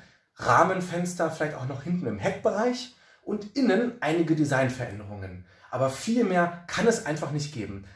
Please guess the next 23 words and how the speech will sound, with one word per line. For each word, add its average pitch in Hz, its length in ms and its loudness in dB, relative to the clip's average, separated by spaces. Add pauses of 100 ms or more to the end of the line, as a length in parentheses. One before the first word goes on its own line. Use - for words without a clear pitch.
(120)
denn 135 100 0
der 127 160 4
Atria 151 340 4
Twin 240 500 0
der 127 100 0
Baureihe 135 380 4
Supreme 240 560 -4 (220)
ist - 200 -10
bereits 110 420 0
so 202 200 0
gut 254 180 -4
gebaut, 151 440 4 (280)
dass 123 160 -6
man 120 140 0
kaum 170 260 -2
noch 190 140 -2
was 175 180 -4
abändern 110 440 -2
könnte. 104 480 -10 (600)
Ja, 214 460 6 (1160)
wo 165 120 2
bin 226 180 2
ich? 320 320 -2